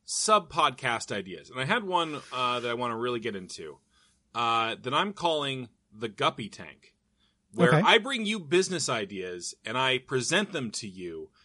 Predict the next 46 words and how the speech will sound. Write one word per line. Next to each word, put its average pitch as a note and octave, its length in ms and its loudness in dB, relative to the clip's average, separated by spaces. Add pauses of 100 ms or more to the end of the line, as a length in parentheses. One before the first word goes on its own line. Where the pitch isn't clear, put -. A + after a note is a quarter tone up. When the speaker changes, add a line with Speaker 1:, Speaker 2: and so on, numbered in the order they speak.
(180)
Speaker 1:
and B2+ 80 -2
then D3 120 -2
you D#3 160 2
evaluate D3 600 6
and A2+ 120 -10
possibly A#2 480 0
improve G2 460 -8
them. - 200 -18
Does B2+ 140 -6
that A#3+ 140 6
sound A#3+ 200 2
like G#3+ 140 -4
a G3 40 -4
show F#3 200 0
you'd F3 180 -2
like E3+ 160 -4
to F3 100 -6
do? F#3 200 -8 (500)
Speaker 2:
No, D#4+ 100 4
that C#4 140 4
sounds C#4 180 2
great. D4 300 0 (500)
Should - 160 6
I F#3+ 60 12
have F#3+ 180 10
Speaker 1:
Okay. F3 140 8
Speaker 2:
Brayden D#3 100 2
Cameron D3+ 280 2
with F3 160 0
me G#3+ 100 0
for A3+ 160 -2
this? - 360 -6 (100)
Speaker 1:
Why - 160 8
would F3 200 6
you? G2 180 -6 (520)
Speaker 2:
Because E3 600 4
Brayden D#3 340 -4
Speaker 1:
Why D#3+ 140 10
Speaker 2:
Cameron D3 220 0
and D3 80 -4
I D3 160 -2
evaluate C#3 500 -4
business C#3 280 -8
ideas. F3+ 440 -10 (420)
Speaker 1:
Do B2 120 -2
you? F#4 240 0